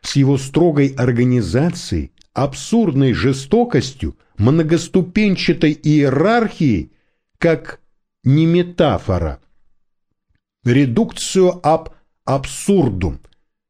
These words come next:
доведение до бессмысленного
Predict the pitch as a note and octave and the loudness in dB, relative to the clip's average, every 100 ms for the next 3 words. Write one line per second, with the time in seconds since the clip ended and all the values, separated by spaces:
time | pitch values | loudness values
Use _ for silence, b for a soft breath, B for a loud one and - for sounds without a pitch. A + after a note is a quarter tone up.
0 | _ G#2 A2+ C#3 C#3+ B2 D3+ C#3+ C3+ C3+ | _ -2 0 2 2 2 2 4 2 2
1 | B2 A#2+ _ _ G2 F2+ C3 G2+ B2 C3 | 0 -6 _ _ -10 0 0 2 0 -2
2 | - - B2 C3 D3+ - - A2+ G2+ F#2 | -6 -2 2 4 2 -2 -2 0 0 0
3 | F2+ F2 C#2+ C2 | 0 -2 -6 -12